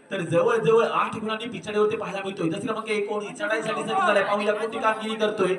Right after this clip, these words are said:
टच पॉइंट घ्यावे लागेल, बोनस पॉइंट घ्यावे लागतील आपल्याला, जर आपल्या संघाला, अ, वेळवड संघासमोर खेळताना पाहायचं असेल तर.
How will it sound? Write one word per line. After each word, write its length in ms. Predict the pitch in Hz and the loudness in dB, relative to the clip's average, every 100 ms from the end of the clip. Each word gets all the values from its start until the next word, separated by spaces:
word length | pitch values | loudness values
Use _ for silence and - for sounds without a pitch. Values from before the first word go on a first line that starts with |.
| - - - | -4 -18 -12
टच 180 | 139 - | -12 -8
पॉइंट 220 | - 196 | -8 -2
घ्यावे 160 | 196 196 | 0 0
लागेल, 220 | 202 170 | 0 0
बोनस 180 | 170 208 | -2 -4
पॉइंट 240 | 202 202 | -4 -4
घ्यावे 240 | 180 190 196 | -2 0 0
लागतील 260 | 185 190 | 0 0
आपल्याला, 500 | 190 175 180 170 160 160 - - - - 151 | 0 0 0 2 2 2 4 4 2 -6 -4
जर 60 | |
आपल्या 260 | 143 151 170 | -2 -2 -2
संघाला, 520 | 165 160 170 175 - - - - 147 | -2 -2 0 0 0 -2 -8 -10 -2
अ, 60 | |
वेळवड 320 | 143 160 269 277 | 2 2 4 2
संघासमोर 540 | 254 240 220 240 220 | 0 0 0 2 2
खेळताना 320 | 214 202 202 196 | 2 0 0 0
पाहायचं 340 | 180 185 196 | -2 -4 -2
असेल 360 | 165 170 165 | -2 0 0
तर. 40 | 156 | 2